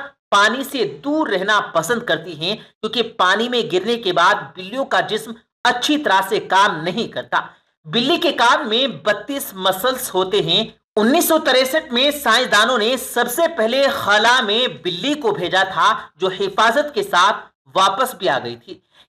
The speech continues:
ये बात आपके लिए, प्यारे दोस्तों, काफी हैरान कुन होगी कि शैतानी अमल करने वाले लोग काली बिल्ली का इस्तेमाल करते हैं, यानी काली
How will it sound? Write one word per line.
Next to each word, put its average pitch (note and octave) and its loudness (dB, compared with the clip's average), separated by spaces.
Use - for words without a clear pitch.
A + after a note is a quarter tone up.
ये G#3 0
बात D4 4
आपके D4 2
लिए, A#3+ -2
प्यारे A#3+ 2
दोस्तों, A3 0
काफी A3+ 2
हैरान G3+ 2
कुन A3+ -4
होगी F#3+ -6
कि G3 -8
शैतानी G#3 0
अमल F#3+ 2
करने F3+ -2
वाले F#3 2
लोग G3 0
काली B3 0
बिल्ली F#3+ -8
का A3+ 2
इस्तेमाल F3+ 0
करते E3 -4
हैं, E3 -8
यानी A#3 0
काली A3+ 0